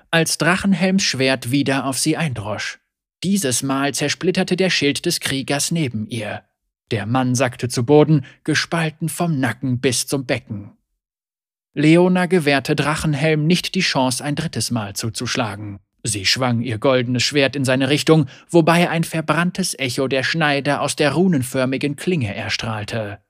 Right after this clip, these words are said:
Weißes Feuer ergriff Drachenhelm. Seine Felle und sein Haar entzündeten sich unmittelbar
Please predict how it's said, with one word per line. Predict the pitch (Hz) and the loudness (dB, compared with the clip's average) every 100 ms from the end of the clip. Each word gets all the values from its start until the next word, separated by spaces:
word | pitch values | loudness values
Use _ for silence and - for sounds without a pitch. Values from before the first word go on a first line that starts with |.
| _ _ _ _ _ - | _ _ _ _ _ -4
Weißes | 135 156 - 160 | -2 0 -2 -4
Feuer | - 170 117 | -2 -2 -2
ergriff | 107 110 101 117 - | -4 -6 -6 -6 -6
Drachenhelm. | 113 104 - 107 117 110 104 101 _ _ _ _ _ - | -6 -6 -4 -4 -2 -4 -6 -10 _ _ _ _ _ -8
Seine | 113 101 101 104 | -4 -4 -6 -2
Felle | 139 131 127 | 0 2 2
und | 123 123 | 0 -2
sein | 127 123 117 | 0 0 0
Haar | 143 135 | 0 0
entzündeten | 139 120 175 165 - 147 | -2 0 2 2 0 0
sich | 143 135 | 0 0
unmittelbar | 165 170 185 190 147 143 143 | 2 2 2 0 2 2 2